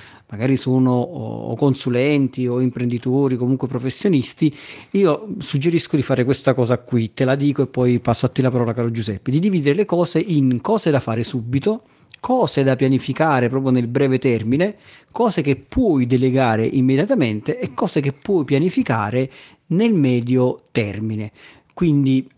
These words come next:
magari affronti le, cominci a vederti le mail, cominci a vedere le mail più vecchie, mano a mano vai a quelle più, più vicine e cominci con un, veramente carta e penna a organizzarti un attimo la situazione, senza fretta, senza l'ansia di dover fare tutto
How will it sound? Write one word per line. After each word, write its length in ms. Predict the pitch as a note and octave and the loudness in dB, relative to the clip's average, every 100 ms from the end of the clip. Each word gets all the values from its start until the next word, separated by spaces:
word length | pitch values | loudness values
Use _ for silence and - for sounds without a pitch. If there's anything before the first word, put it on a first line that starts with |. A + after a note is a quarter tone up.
| _ - - | _ -20 -12
magari 680 | C#3+ - - B2+ C#3+ B2+ | -10 -6 -4 0 2 2
affronti 500 | A#2 - F3 D#3+ C#3 | 0 0 0 0 0
le, 180 | C3 C3 | 0 0
cominci 340 | C3 D#3 - | 2 0 0
a 40 | B2 | -2
vederti 380 | B2+ B2 - C#3 | 0 -2 -2 -2
le 140 | F#3 | 0
mail, 560 | E3+ D#3 D#3+ D#3+ D#3+ D3 | 2 2 2 2 0 0
cominci 320 | A#2+ B2+ - | 0 -2 0
a 40 | |
vedere 220 | B2+ B2+ B2+ | 0 0 2
le 120 | B2 | 2
mail 240 | C3 A#2+ | 2 0
più 240 | - B2 A#2 | -4 -4 0
vecchie, 480 | C3 B2+ - - | 0 0 -2 -4
mano 200 | A2+ A#2+ | -2 0
a 40 | A#2+ | 0
mano 240 | A#2+ A#2+ | 0 -2
vai 160 | A#2 A#2+ | -2 -6
a 40 | |
quelle 240 | - B2 A2+ | -6 -4 -4
più, 300 | B2 A2+ A2+ | -4 -4 0
più 120 | C3 | 0
vicine 560 | F#3+ A3+ G#3 D#3 C#3 | 0 0 0 2 2
e 60 | C#3 | 0
cominci 400 | - F#3+ - C#3+ | 0 0 0 -2
con 180 | C#3+ C#3+ | 0 2
un, 140 | D3 | 2
veramente 400 | D#3+ C4 B3+ C#3+ | 0 0 0 0
carta 300 | C3+ C3 - | -2 -2 -2
e 40 | A3+ | -2
penna 560 | - B2 A#2+ C3+ C#3 - - - - - _ - | 0 0 2 2 0 -4 -20 -20 -20 -20 _ -14
a 260 | D#3+ D#3 E3 | -4 -2 0
organizzarti 720 | D#3+ D#3 G3+ D#3+ C#3+ - - | 0 2 0 2 0 -2 -2
un 80 | D3+ | 0
attimo 320 | C#3 - D3 | 0 0 2
la 60 | C3+ | 2
situazione, 680 | - B2+ - - A2 G#2+ G#2+ | 0 -2 -2 -2 -4 -4 -2
senza 720 | - F#3 G#3 - F3+ - - | 0 0 0 0 0 0 -4
fretta, 500 | - - C#3 A2 - | -14 -4 -2 -2 -2
senza 320 | B2+ F3+ - E3 | -2 0 0 0
l'ansia 360 | F3 F3 E3+ | 2 2 2
di 60 | D#3 | 2
dover 160 | D3+ | 2
fare 320 | - D3+ C#3 - | 2 0 0 0
tutto 260 | F#3+ - | -4 -4